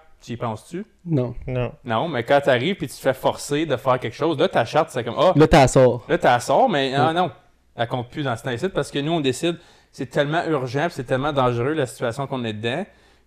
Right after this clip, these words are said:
Speaker 1: que la paperasse qui a fondé notre pays, puis nos droits, puis notre code qu'on vit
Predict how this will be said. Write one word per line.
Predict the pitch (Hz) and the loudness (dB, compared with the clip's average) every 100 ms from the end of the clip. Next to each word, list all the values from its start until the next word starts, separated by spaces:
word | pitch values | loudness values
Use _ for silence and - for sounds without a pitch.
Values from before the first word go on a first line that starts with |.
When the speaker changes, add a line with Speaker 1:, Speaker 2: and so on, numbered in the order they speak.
| - | -2
Speaker 1:
que | 127 | 2
la | 123 | 2
paperasse | - 127 - 143 175 | 2 -2 2 2 2
qui | - | 0
a | 123 | -2
fondé | - 127 135 | 0 -2 0
notre | 151 120 | 0 -2
pays, | - 117 127 175 | -2 -2 0 -4
puis | 127 | -4
nos | 120 117 113 | -4 -2 -2
droits, | 117 120 156 | -2 2 2
puis | 175 | 0
notre | 127 110 - | -4 -6 -4
code | 135 143 151 | 0 0 0
qu'on | 123 113 | -4 -4
vit | 110 131 | -4 -8